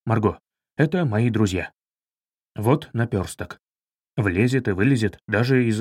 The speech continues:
игольного ушка». Польщённый таким представлением пёс учтиво склонил голову. Хохолок на макушке задрожал. «Это Голиаф, наши мускулы. Быстрее любой лошади», продолжил Самсон.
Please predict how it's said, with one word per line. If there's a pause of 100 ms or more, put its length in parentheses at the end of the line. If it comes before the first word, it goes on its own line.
(140)
игольного
ушка». (1160)
Польщённый
таким
представлением
пёс
учтиво
склонил
голову. (500)
Хохолок
на
макушке
задрожал. (800)
«Это
Голиаф, (280)
наши
мускулы. (340)
Быстрее
любой
лошади», (580)
продолжил
Самсон.